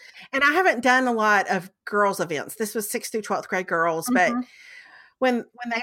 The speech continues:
Speaker 1: asked me about it, I was like, "I
Speaker 2: Mm-hmm.
Speaker 1: think I wanna do that. Like, I think I would enjoy that. You know, that's the age group that I work with. I think that that would be, I think that would be fun to go talk to them for a weekend." And so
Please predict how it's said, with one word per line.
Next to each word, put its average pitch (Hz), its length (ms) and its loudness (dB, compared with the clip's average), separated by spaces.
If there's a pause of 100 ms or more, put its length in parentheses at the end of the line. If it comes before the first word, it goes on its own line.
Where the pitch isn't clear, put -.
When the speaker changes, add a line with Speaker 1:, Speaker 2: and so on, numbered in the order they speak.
Speaker 1:
asked 302 140 -4
me 320 80 0
about 262 180 2
it, 262 40 2
I 269 60 0
was 294 100 -6
like, 320 180 -8
"I 392 120 4
Speaker 2:
Mm-hmm. 254 100 2
Speaker 1:
think 480 200 2
I 415 80 2
wanna 359 180 4
do 208 200 0
that. 117 200 -4
Like, 185 140 -6
I 285 100 0
think 330 220 -2 (100)
I 262 40 4
would 247 120 2
enjoy 196 400 -2
that. 175 340 2
You 185 80 -2
know, - 20 -2
that's 196 160 -4
the 180 160 -2
age 196 200 -2
group 214 180 -2
that 220 120 -2
I 202 80 4
work 175 340 0
with. 175 340 0
I 190 60 -4
think 185 220 -6
that 180 120 -8
that 127 180 -4
would 170 100 -6
be, 156 320 -6
I 185 40 -16
think 208 140 -6
that 190 120 -4
would 185 80 -6
be 175 120 -8
fun 95 360 -8
to 180 120 -14
go 170 100 -4
talk 165 280 -4
to 175 80 -12
them 160 480 -6
for 147 540 -2 (240)
a 185 80 -2
weekend." 147 460 -8
And 139 80 -14
so 180 240 0